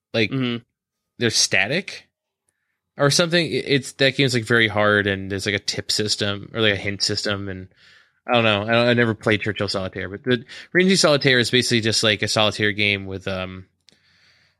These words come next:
Speaker 1: uh, a Downton Abbey or, like, a, a Sense and Sensibility setting, which can't say I'm, like, very into or anything, but I heard it's just a really
Speaker 2: Mm-hmm.
Speaker 1: good solitary,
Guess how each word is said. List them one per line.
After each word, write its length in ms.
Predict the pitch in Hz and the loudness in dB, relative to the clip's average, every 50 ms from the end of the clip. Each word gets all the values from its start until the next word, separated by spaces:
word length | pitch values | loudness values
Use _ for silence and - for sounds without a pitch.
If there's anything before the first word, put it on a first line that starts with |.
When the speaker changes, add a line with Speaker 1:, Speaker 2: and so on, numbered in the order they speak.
| _ _ _ _ _ _ _ _ _ _ _ - | _ _ _ _ _ _ _ _ _ _ _ -10
Speaker 1:
uh, 280 | 98 104 101 101 101 - _ _ _ _ _ _ _ - - | -8 -6 -6 -6 -8 -8 _ _ _ _ _ _ _ -6 -4
a 80 | 123 110 | -4 -4
Downton 500 | - - 113 104 104 104 - 110 104 107 | 0 0 2 2 2 0 -4 -4 -4 0
Abbey 540 | 101 98 98 98 117 117 117 117 120 120 110 - _ _ _ _ _ - | 0 0 0 0 0 0 2 2 0 0 -4 -12 _ _ _ _ _ -8
or, 60 | 123 | -4
like, 120 | 113 107 104 | -2 0 2
a, 180 | 104 98 101 - | 0 0 -2 -4
a 100 | - 117 | -8 -4
Sense 400 | - - - - 110 107 101 - | 0 0 0 0 0 -2 -2 -4
and 160 | - 107 107 - | -6 -4 -4 -4
Sensibility 800 | - 117 107 101 - 98 - 101 95 98 104 107 113 113 113 117 | -2 -4 -2 -4 -4 -6 -4 -4 -4 -2 0 2 2 2 2 0
setting, 560 | - - 131 123 120 127 131 135 147 151 147 - | 0 0 0 2 2 2 0 0 -4 -6 -6 -4
which 340 | 123 110 104 - - - _ _ _ _ _ _ _ _ _ _ _ _ _ _ _ - | -2 -2 0 0 -2 -4 _ _ _ _ _ _ _ _ _ _ _ _ _ _ _ -10
can't 240 | - - 139 135 123 | -2 0 0 0 2
say 280 | - 127 120 113 113 110 | 2 2 4 4 4 4
I'm, 200 | 107 101 101 98 | 4 2 0 -2
like, 400 | 98 92 90 87 - - - _ _ _ _ _ _ _ _ _ _ _ _ _ _ | -2 -2 -2 -4 -8 -12 -20 _ _ _ _ _ _ _ _ _ _ _ _ _ _
very 640 | 98 98 98 104 107 117 139 151 135 117 104 98 101 | -14 -8 -2 2 2 2 4 4 4 2 2 2 0
into 500 | 98 95 92 - - 104 98 95 95 98 101 | 0 -2 -2 -6 -2 -2 -2 -2 -2 -4 -2
or 100 | 104 101 | 0 0
anything, 600 | 101 101 101 95 95 104 104 104 104 104 107 104 | 0 0 0 -2 0 0 0 2 0 -2 -6 -4
but 300 | - 104 98 95 95 - - | 0 2 2 2 0 -2 -6
I 120 | 131 113 107 | -4 -2 0
heard 160 | 113 113 113 | 2 2 2
it's 100 | 104 - | 2 0
just 180 | 117 107 - - | 0 2 2 2
a 40 | 113 | 2
really 120 | 107 - | 2 2
Speaker 2:
Mm-hmm. 100 | 139 - | 2 2
Speaker 1:
good 60 | 117 110 | 0 2
solitary, 560 | 107 98 98 95 - 101 98 95 95 92 - | 2 2 2 2 0 -2 -2 -2 -4 -8 -10